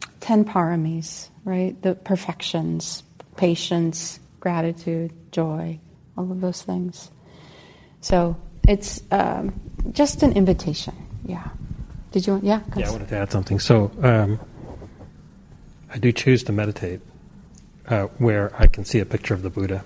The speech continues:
Speaker 2: I have.
Speaker 1: Oh, yeah,
Speaker 2: And I
Speaker 1: exactly.
Speaker 2: always turn myself so that I'm actually pointing
Speaker 1: Mm.
Speaker 2: towards the Buddha.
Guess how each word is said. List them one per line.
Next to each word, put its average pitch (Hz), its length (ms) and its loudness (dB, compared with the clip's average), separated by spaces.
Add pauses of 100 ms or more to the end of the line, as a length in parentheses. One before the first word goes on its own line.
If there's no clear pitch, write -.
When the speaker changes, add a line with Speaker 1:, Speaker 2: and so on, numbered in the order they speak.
(320)
Speaker 2:
I - 40 -4
have. 196 80 4
Speaker 1:
Oh, 175 260 8
yeah, 165 220 4
Speaker 2:
And - 60 -6
I 156 40 0
Speaker 1:
exactly. 135 640 2
Speaker 2:
always 117 720 2 (200)
turn 127 240 0
myself 104 480 -4
so 110 140 -8
that 104 100 -6
I'm 101 100 -8
actually 98 400 -8 (800)
pointing 196 600 6
Speaker 1:
Mm. 180 80 2
Speaker 2:
towards 175 260 0
the 175 80 -2
Buddha. 180 340 0